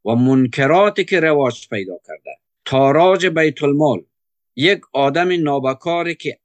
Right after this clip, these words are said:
اهلیت برای خلافت ندارد نشستن بر کرسی خلافت مسلمین، جلو اینها را بگیرم و مسیر را که پیغمبر رفت و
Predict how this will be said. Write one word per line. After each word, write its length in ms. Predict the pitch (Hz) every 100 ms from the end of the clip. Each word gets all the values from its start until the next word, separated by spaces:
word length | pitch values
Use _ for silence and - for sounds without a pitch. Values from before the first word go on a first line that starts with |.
| 127
اهلیت 680 | 135 127 135 139 196 202
برای 440 | 196 180 160 147 135
خلافت 540 | - 127 123 - 117
ندارد 400 | 120 110 117 113 113
نشستن 680 | 110 117 110 - 113 110
بر 200 | 104 104 - _ _
کرسی 480 | 120 107 - 110 104
خلافت 520 | - 104 101 123 -
مسلمین، 720 | 104 107 - 101 110 147 120
جلو 300 | 98 143 190
اینها 280 | 156 131 143
را 220 | 143 139 - _ _ 107
بگیرم 420 | 131 95 85 - _ _ _ _ _
و 160 | 127 127 107
مسیر 800 | 131 151 - - 214 208 202
را 240 | 190 190 190
که 160 | 190 -
پیغمبر 680 | 147 139 131 143 143 175 202
رفت 420 | 180 123 101 _ _
و 80 | -